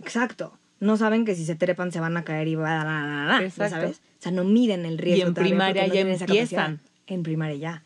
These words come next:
Speaker 1: Entonces
Speaker 2: Ay,
Speaker 1: viene la
Speaker 2: chiquis.
Speaker 1: época de tienen pesadillas, ta, ta, ta,
Speaker 2: Claro.
Speaker 1: porque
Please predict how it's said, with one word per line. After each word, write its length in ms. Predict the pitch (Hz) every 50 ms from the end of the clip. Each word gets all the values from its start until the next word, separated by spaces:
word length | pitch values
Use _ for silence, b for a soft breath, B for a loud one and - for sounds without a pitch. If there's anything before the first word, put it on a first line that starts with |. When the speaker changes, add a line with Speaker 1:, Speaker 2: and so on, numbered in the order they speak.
| b b b b b b b
Speaker 1:
Entonces 340 | - 185 202 190 196 208 208
Speaker 2:
Ay, 240 | - - - - - -
Speaker 1:
viene 320 | - 202 214 214 220 226 226
la 140 | 226 214 208
Speaker 2:
chiquis. 140 | 208 208
Speaker 1:
época 320 | - 208 196 - 202 196 196
de 260 | 190 185 180 185 208 - -
tienen 280 | 165 147 143 147 151
pesadillas, 1000 | 160 170 175 160 190 196 196 233 240 226 226 214 190 208 190 190 185 185 185 175 -
ta, 100 | - 156
ta, 120 | 160 175
ta, 20 | 170 - 190
Speaker 2:
Claro. 100 | 202 226
Speaker 1:
porque 360 | 202 190 208 196 190 180 175